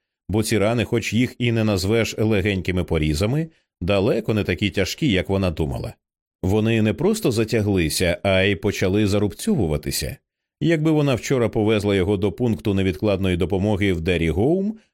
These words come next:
вони, мабуть, подумали би, що вона схибнулася. Усі Лендони зцілюються швидко, ми не могли інакше.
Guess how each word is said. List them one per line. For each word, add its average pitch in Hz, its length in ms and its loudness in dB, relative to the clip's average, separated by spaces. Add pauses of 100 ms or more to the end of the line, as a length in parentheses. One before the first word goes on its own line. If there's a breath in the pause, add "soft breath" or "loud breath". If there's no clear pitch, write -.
(100)
вони, 160 260 0
мабуть, 196 360 0
подумали 180 540 0
би, 170 160 2
що - 240 -2
вона 127 380 2
схибнулася. 87 800 -2 (800)
Усі 160 280 0
Лендони 120 520 2
зцілюються 101 840 0
швидко, 135 500 -2
ми 92 180 2
не 107 100 2
могли 104 320 0
інакше. 113 640 -2